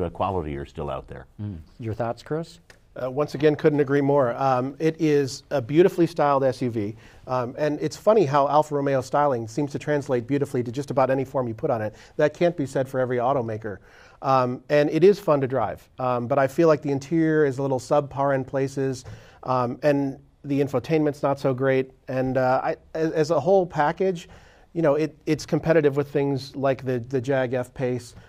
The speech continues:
Speaker 3: but even that's not really heart of the market right now.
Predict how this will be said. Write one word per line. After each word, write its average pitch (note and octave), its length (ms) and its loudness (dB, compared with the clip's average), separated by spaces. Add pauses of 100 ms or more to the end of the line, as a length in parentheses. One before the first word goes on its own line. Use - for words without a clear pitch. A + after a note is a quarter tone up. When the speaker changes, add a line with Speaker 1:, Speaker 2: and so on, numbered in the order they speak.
(120)
Speaker 3:
but D3 140 0
even D#3 200 2
that's D3 320 0
not B2+ 200 0
really B2+ 240 0 (200)
heart D3 300 2
of C3 120 0
the B2 60 -2
market A#2 600 -2
right B2 260 -4
now. A#2+ 400 -6